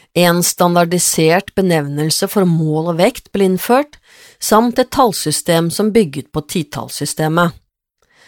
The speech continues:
Peters engasjement førte til en delvis kvinnefrigjøring. Alle ekteskap måtte ha en seks ukers obligatorisk prøveperiode, der begge partene hadde rett til å be om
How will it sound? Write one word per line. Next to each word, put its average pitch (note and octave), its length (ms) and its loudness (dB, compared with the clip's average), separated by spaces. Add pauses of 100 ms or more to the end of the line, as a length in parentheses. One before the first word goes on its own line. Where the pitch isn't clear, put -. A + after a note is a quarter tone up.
(400)
Peters A#3+ 480 2
engasjement A#3 680 2
førte D#3+ 420 0
til D#3 220 -2
en F3 160 0
delvis D#3 580 0
kvinnefrigjøring. D#3+ 1000 0 (760)
Alle G3+ 380 4
ekteskap F3+ 580 0
måtte G3 320 0
ha D#3 160 2
en D3+ 160 0
seks - 320 -4
ukers E3 480 -4
obligatorisk D#3 960 -4
prøveperiode, E3+ 1000 0 (580)
der D3 260 0
begge F#3 300 2
partene E3 540 0
hadde F3+ 240 2
rett D3+ 260 -4
til F#3 140 0
å E3+ 40 -4
be D3 240 0
om D#3 140 -4